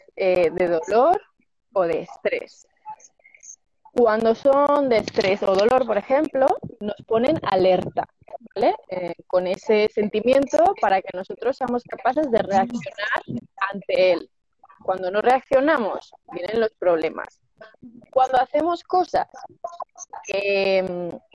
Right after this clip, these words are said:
que hacen que estas moléculas se sientan felices, pues lo que he comentado antes, ¿no? Pues que nos da un subidón. Entonces, Renato,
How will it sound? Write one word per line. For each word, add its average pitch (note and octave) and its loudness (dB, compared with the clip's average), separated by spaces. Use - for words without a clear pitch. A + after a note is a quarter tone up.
que G3 2
hacen A3+ -2
que A#3 -2
estas A3 0
moléculas A#3+ -2
se F3 -16
sientan F3+ -8
felices, C#4+ 2
pues F3+ -10
lo F3 -2
que E3 -2
he E3+ -6
comentado F#3 0
antes, D#3+ -8
¿no? C4 -14
Pues - -18
que - -6
nos F3 -6
da - -4
un E3 -8
subidón. A#3+ 0
Entonces, G3+ -4
Renato, G#3 -2